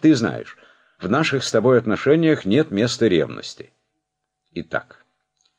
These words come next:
я требую, чтобы ты дал мне провести четверть часа наедине с Эжени.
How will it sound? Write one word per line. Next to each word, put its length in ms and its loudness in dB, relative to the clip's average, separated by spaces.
я 260 -4
требую, 640 -6
чтобы 400 -4
ты 220 -4
дал 340 0
мне 280 -6
провести 1080 -4
четверть 800 -4
часа 560 -4
наедине 720 -6
с 280 -16
Эжени. 640 -2